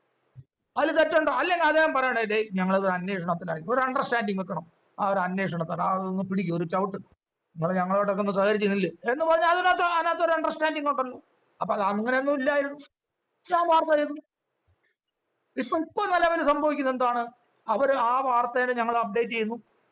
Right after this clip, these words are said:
അപ്പൊ അത് അവര് പറഞ്ഞിരിക്കുന്ന പറഞ്ഞ മൊഴിയില് സാറ് തെറ്റായിട്ടാണ് എഴുതിയിരിക്കുന്നതെന്ന് പറയുന്നു. അപ്പൊ അത് തീർച്ചയായിട്ടും കോടതിയിൽ വരുമല്ലോ,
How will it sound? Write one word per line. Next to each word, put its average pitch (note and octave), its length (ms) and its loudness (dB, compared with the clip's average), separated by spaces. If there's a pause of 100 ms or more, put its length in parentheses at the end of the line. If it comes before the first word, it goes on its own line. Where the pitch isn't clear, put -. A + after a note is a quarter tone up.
(280)
അപ്പൊ F#3+ 160 0
അത് B3 180 2
അവര് B3+ 200 2
പറഞ്ഞിരിക്കുന്ന A3+ 520 -2
പറഞ്ഞ G#3+ 140 -2
മൊഴിയില് G#3+ 760 0 (920)
സാറ് G3+ 400 0
തെറ്റായിട്ടാണ് G#3 580 -2
എഴുതിയിരിക്കുന്നതെന്ന് F3 640 -6
പറയുന്നു. D3 300 -8 (720)
അപ്പൊ G3 180 0
അത് G#3+ 180 0
തീർച്ചയായിട്ടും A3+ 460 0
കോടതിയിൽ A#3 360 0
വരുമല്ലോ, A#3 400 0